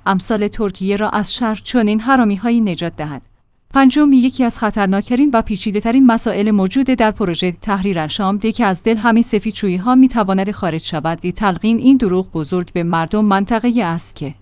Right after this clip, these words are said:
با تجاوزهای شبیه به آنچه در سوریه رخ داد و در صورتی که مردم مقابل این تجاوزات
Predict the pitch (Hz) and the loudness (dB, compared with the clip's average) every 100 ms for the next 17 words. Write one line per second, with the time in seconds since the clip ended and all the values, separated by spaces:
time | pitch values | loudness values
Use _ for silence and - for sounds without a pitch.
0 | _ 240 247 262 233 220 247 - 240 226 | _ -2 0 0 0 0 -2 -2 -2 -2
1 | - 208 214 233 190 170 226 - 269 240 | -2 -2 -2 -2 -2 -2 -2 -2 -2 -2
2 | 226 - 185 180 180 208 220 190 170 165 | -4 -4 -4 -4 -4 -4 -4 -6 -6 -8
3 | - - 196 190 196 - 226 226 262 226 | -10 -4 -2 0 -2 -4 -4 -2 -2 2
4 | 190 175 185 180 165 180 170 185 202 254 | 2 2 0 -4 -4 -4 -2 -2 2 2
5 | 254 220 180 156 151 202 208 | 2 0 -2 -6 -6 -6 -8